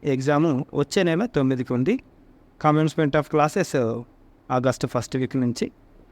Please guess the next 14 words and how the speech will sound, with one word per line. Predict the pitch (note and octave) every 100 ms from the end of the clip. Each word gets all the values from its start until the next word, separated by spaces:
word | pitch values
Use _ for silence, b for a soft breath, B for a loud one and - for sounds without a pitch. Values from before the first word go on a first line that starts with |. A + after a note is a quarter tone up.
| _
సిపెట్ | - - B3+ B3+ A3+
సెంటర్లు | G#3 F#3 F#3+ F3
ఎక్కడెక్కడ | F#3 F3 F3
ఉన్నాయంటే, | D#3 D3+ D3 C#3+ G3
ఇగో | C#3
ఇవన్నీ | C3 B2+ B2+ C#3+
ఉన్నాయి | C#3 C3 F#3 - _ _ _
పెద్దగానే. | C3+ B2 C3 B2+ - _ _ _ _ _ _ _ -
ఇకపోతే | D#3+ D3 F3 F#3+ D#3+ D3+ - _ _ F3+
ఏపీ | A3+ B3+
ఏకలవ్య | C4+ F3+ F3 E3+ D#3+ D#3+
గురుకులాల్లో | D#3 D3 D#3 D3+ F3 F#3
ఇంటర్ | C#3 C#3 C3+
ప్రవేశాలు. | B2+ A#2+ B2 C#3 C3